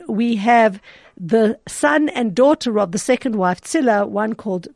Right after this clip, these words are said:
Tuval Kayin and the other called Naama.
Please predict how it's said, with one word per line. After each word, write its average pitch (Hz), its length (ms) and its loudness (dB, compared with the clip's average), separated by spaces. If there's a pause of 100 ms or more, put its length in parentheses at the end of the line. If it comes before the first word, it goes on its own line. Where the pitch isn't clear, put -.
Tuval 285 400 2
Kayin 185 580 -2 (360)
and 196 360 -4 (100)
the 214 260 -6
other 214 360 -2 (120)
called 185 420 -4 (240)
Naama. 190 540 -4